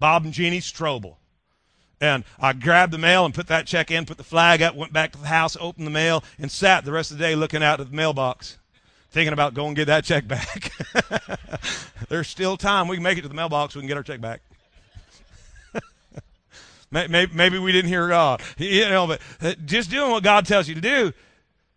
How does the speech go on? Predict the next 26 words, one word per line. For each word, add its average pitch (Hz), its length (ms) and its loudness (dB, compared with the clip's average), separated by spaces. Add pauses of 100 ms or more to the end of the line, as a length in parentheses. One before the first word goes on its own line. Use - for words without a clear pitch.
(220)
you 202 120 0
know, 196 80 4
it's 151 120 -6
gonna 196 180 -2
take 147 180 -2
some 117 120 -14
courage. 214 400 -2
There, 185 260 4
there, 175 300 -2 (120)
at 180 180 4
that 240 200 4
season 214 340 0
in 190 60 0
our 175 140 0
life, 180 220 6
it 196 80 -4
was 156 120 -8
easy 220 280 4
to 170 80 2
give 180 200 6
everything, 175 460 4
right? 170 220 2
Just 190 160 -8
give 190 140 2
it 202 60 2
all. 196 200 4